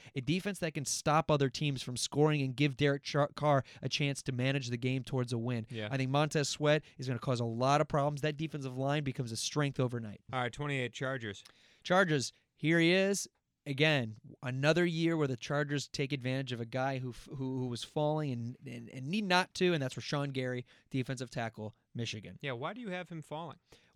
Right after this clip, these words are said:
Speaker 1: Rashawn Gary, uh, his stats are not very great.
Speaker 2: Yeah.
Speaker 1: And I think people call him, "Oh, he got coached out of good stats." Uh, when you look at, when he's put into a position to make the play, you know, he's the guy running the stunt,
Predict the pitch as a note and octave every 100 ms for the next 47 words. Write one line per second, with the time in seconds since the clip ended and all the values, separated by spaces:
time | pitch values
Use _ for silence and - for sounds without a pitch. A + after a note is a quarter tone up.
0 | D#3+ C#3+ D#3 G#3 A#3+ G#3 G#3+ A3 G#3 D#3
1 | D#3 D3+ - F#3+ - - F3 E3+ E3 C3+
2 | C3 B2+ A#2 A#2+ A2+ A2 _ _ _ B2
3 | G#2 G#2+ A2 G2+ - C#3+ C3+ - D#3+ D#3+
4 | D3 - _ _ _ _ - F#3+ F3 F3
5 | F#3 D#3+ E3+ D#3+ C#3+ D3 C#3+ B2+ C#3 D3+
6 | C#3 C3+ - D3+ - C#3+ C#3 C#3 A#2+ C3+
7 | C3 - C3 C#3 F3 - - - _ -
8 | D3 C#3 C3+ C3+ D#3 F#3+ F#3+ G3+ F#3+ -
9 | _ - D#3+ C#3 E3+ - F3+ E3+ C#3+ D3
10 | - A#2 A2 C#3 F3 E3 - C3+ A#2+ A#2
11 | B2 D#3 - C3+ E3 - F3 F3+ F#3+ G3+
12 | - _ _ C3 C3 B2 D3 D3 C#3 C#3+
13 | C#3 B2 C3+ D3 C#3 - - C#3+ D#3+